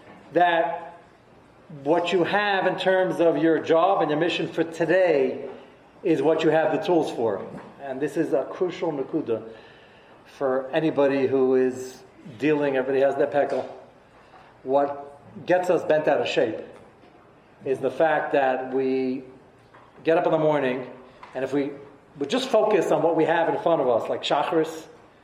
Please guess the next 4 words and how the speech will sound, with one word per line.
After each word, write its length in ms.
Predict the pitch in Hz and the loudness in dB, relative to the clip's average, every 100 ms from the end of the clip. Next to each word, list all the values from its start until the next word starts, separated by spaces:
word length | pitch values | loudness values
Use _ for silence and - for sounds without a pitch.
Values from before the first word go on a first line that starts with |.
| _ - _ _ _ - | _ -20 _ _ _ -2
breakfast, 560 | 165 170 160 147 - - - - - - | 0 2 2 0 0 -8 -16 -20 -20 -4
benching 340 | 147 151 160 151 | -2 0 0 0
the 80 | |
kavana 680 | 147 147 123 143 131 123 | 0 2 2 2 0 -2